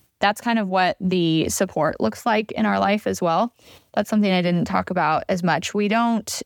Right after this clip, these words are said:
um, at this time, have a lot of day-to-day support, uh, outside of daycare. So we have daycare that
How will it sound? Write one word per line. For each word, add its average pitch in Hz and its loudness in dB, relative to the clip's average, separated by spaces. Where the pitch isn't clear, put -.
um, 170 0
at 185 0
this 196 0
time, 170 0
have 190 0
a 180 0
lot 180 0
of 160 0
day-to-day 165 2
support, - -2
uh, 160 0
outside 180 0
of 160 0
daycare. - -2
So 185 0
we 180 0
have 185 2
daycare 170 0
that 156 -2